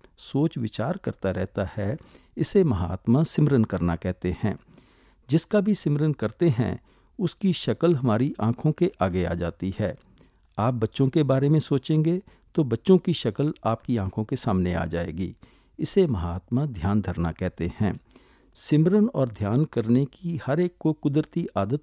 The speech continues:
पड़ चुकी है, और जिनका हम सिमरन और ध्यान करते हैं, उन्हीं शक्लों और पदार्थों के साथ हमारा मोह और प्यार पैदा होना शुरू हो जाता है। उन शक्लों और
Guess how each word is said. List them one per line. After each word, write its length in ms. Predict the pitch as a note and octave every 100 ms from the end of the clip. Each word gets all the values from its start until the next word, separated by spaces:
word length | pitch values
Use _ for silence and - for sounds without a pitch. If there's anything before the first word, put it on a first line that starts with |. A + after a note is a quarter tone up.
| -
पड़ 100 | D#3+
चुकी 380 | - G2+ F2 E2
है, 180 | G#2+ - - - - _ -
और 100 | D#3+
जिनका 400 | A#2 E3 G3 G#3
हम 200 | D#3 D#3
सिमरन 420 | - C3 B2+ D3+
और 180 | D3+ A2
ध्यान 300 | F#2+ G2 G2+
करते 380 | - F#2+ - F3+
हैं, 300 | B2+ G2+ - _ _ _ _ -
उन्हीं 240 | F#3 G#3+
शक्लों 460 | F#3+ D3 - D3+ -
और 200 | C#3 B2
पदार्थों 560 | - G#2+ G#2 - D#3+
के 140 | D#3+ C3+
साथ 300 | - F#2+ A#2+ -
हमारा 340 | G#2+ G2 G#2+
मोह 400 | A2 A#2+ E3+ G#3+ -
और 100 | G#2+ -
प्यार 180 | C3 C3
पैदा 300 | F#2 E2 F2
होना 280 | G2 F2+
शुरू 240 | F2+ G#2+ G#2
हो 140 | G#2
जाता 320 | F2 D#2+ -
है। 260 | E2 G2+ G2 - - - _ _ _ _ _
उन 140 | F#3+ G3+
शक्लों 520 | - A#2+ - E3 G#3
और 220 | - B2+